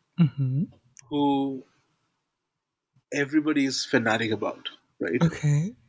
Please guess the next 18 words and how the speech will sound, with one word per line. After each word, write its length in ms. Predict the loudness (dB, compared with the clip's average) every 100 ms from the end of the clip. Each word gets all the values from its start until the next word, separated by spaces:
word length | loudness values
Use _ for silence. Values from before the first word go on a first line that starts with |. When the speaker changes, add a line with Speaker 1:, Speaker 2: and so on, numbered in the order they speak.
| _ _ _ -20 _
Speaker 2:
The 60 | -4
horse 260 | -2 -2 2
doesn't 300 | 0 2 -2
do 120 | 0
anything. 340 | 0 -2 -10 2
There's 260 | 2 2
no, 340 | -2 0 -2 -6 -4
there's 220 | -2 0
no 100 | -2
tricks. 600 | -2 0 0 0 -2 -2 4
He's 260 | 4 4
just 480 | 0 0 0 -2 -4 _ -20 _ _ _ _ _ _ _
very 260 | 0 0
cute 440 | -2 0 0 0 -4 -18 _ _ _ _
with, 200 | -8 0
like, 180 | 0 2
shaggy 340 | 2 2 2 0
mane. 480 | 0 -4 -6 -10